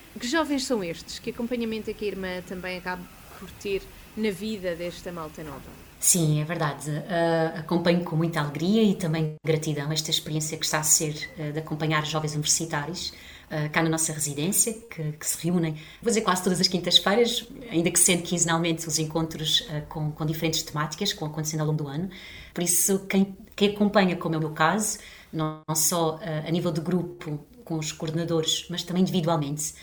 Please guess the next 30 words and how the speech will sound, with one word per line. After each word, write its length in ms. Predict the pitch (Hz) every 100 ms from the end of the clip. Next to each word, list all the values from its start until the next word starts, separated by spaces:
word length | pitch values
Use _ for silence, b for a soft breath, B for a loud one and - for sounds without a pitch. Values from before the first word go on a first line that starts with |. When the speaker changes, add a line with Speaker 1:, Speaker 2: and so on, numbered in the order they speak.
| B -
Speaker 2:
em 60 | 170
encontros 340 | 170 160 -
que, 260 | - 165 156
que 80 |
vamos 200 | 160 151
tendo, 400 | - 214 220 175
de 80 | 143
diálogos, 480 | 131 160 170 175 151
desabafos, 600 | - 135 151 170 170 -
conversas, 880 | - 139 160 165 165 - 165 165 - B B B -
inquietações 640 | 170 170 156 - 196 214 208
que 80 |
também 180 | 185 160
vão 140 | 156 151
surgindo 480 | - 151 156 151
no, 180 | 151 147
no 120 | 147
caminho. 560 | 151 156 156 185 190 202 B B B B -
Por 100 | 190
isso, 360 | 190 - - -
quem 240 | 220 240
tem 160 | 233 214
este 160 | -
privilégio 680 | 190 190 190 175 165 160 160
de 100 | 151
poder 200 | - 175
estar 380 | 175 180 160 -
com 80 | 156
estes 200 | - 151
jovens, 560 | 165 180 202 202 -